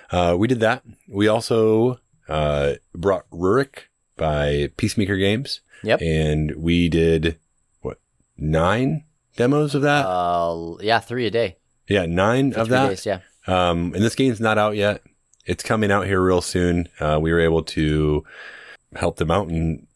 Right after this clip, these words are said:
Speaker 1: they weren't allowed, they weren't able to be there. So we said, "We will be, and we'll, we'll do it for you," uh, which was great. The game's a blast. It's super fun.
Speaker 2: Oh, yeah.
Speaker 1: Um,
Speaker 2: Well, that's one of the things that we wanted to, to try and do this year too, right? Was like, if we are truly gonna do this, like, we're gonna go on mission, we're gonna, you know,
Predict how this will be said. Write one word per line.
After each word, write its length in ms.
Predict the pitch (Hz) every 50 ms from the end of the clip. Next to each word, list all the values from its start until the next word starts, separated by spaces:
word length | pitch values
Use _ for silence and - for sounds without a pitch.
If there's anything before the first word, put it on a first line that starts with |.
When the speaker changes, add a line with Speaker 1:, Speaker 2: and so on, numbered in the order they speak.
| _
Speaker 1:
they 200 | - 82 82 82
weren't 160 | 85 90 87
allowed, 220 | 85 85 85 85 - 87
they 100 | 98 104
weren't 140 | 104 104 98
able 140 | 98 90 90
to 60 | 85
be 140 | 82 98 107
there. 180 | 101 95 95
So 160 | - - 85 78
we 140 | 78 82 82
said, 200 | - 87 78 76
"We 140 | 87 101
will 160 | 110 110 104 101
be, 180 | 95 104 113 120
and 120 | 113 101
we'll, 260 | 92 92 98 104 - - _ _ _ - _
we'll 140 | - 87 95
do 160 | 95 110 117
it 40 | 110
for 180 | - 131 131 131
you," 180 | 113 82 76 76 - _ _ _ _ _ _ _ -
uh, 380 | 73 71 73 73 71 71 69
which 300 | 69 67 69 80 82 -
was 140 | - 87 82
great. 360 | - - 98 107 104 - - - _
The 100 | _ 170
game's 240 | - 95 104 202 87
a 60 | 85
blast. 420 | 73 80 87 87 76 - - - -
It's 160 | 65 - -
super 240 | - - 98 - 95
fun. 140 | - 85 67
Speaker 2:
Oh, 140 | 110 107 92
yeah. 300 | 82 87 98 95 78 - _ _ _ _ _ _ -
Speaker 1:
Um, 220 | 78 73 139 139
Speaker 2:
Well, 80 | 139 175
that's 220 | 220 240 226 -
one 100 | 220 214
of 80 | 185 156
the 80 | 147 139
things 220 | - 165 151 127
that 100 | 147 135
we 100 | 123 131 131
wanted 300 | 127 127 120 117 107 -
to, 360 | - 113 104 101 101 98 98 95
to 140 | - - 98
try 280 | - - 117 104 95
and 120 | 95 92 87
do 140 | 110 139
this 240 | 147 131 101 - -
year 140 | 98 87 85
too, 260 | - - - 147 113
right? 280 | 85 85 85 90 98 90
Was 200 | 87 95 87 90
like, 300 | 98 92 92 - - _ _ - - - -
if 180 | - 107 - -
we 160 | 135 147 165
are 60 | 170
truly 360 | - - - 127 139 135 131 123
gonna 200 | - - 107 101
do 220 | 92 - 110 110
this, 220 | 101 98 92 -
like, 180 | - 98 92 -
we're 140 | 98 104 107
gonna 160 | 107 104 104
go 160 | 90 110 107
on 120 | 104 98 95
mission, 320 | 98 95 - - 98 95
we're 120 | 92 95
gonna, 180 | 95 92 92 92
you 160 | 92 92 92
know, 300 | 92 90 87 87 85 82